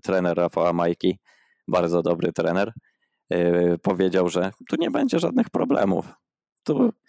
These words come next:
oni będą tak zmęczeni, będą tylko spali. No i rzeczywiście tak było, że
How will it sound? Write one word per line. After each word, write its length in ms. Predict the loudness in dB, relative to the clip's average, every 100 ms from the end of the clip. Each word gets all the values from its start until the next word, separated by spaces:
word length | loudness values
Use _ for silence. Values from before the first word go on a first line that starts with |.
| -20 _
oni 220 | -2 0 2
będą 280 | 4 4
tak 200 | 4 2
zmęczeni, 520 | 2 0 0 -2 -2 0
będą 280 | 2 0
tylko 300 | 0 0 -2
spali. 440 | -4 0 2 4 4
No 120 | 4
i 120 | 2
rzeczywiście 540 | 0 -2 -2 -2 0 -2
tak 200 | -2 0
było, 300 | 2 2
że 140 | 2